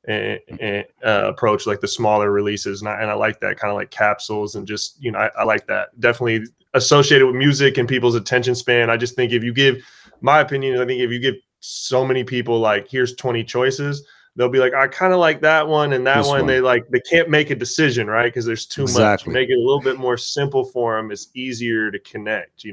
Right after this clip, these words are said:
Speaker 2: To
Speaker 1: know?
Speaker 2: find the one you like. For example, I judge a lot of, um,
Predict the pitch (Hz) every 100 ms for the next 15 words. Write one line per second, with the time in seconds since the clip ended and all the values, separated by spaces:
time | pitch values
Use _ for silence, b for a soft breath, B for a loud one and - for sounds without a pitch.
0 | 104 104 110 101 104 101 92 90 87 82
1 | 82 78 76 B B - 110 101 104 101
2 | 92 87 101 98 107 101 95 92 90 82
3 | 85 _ 104 _ _ - 82 76 71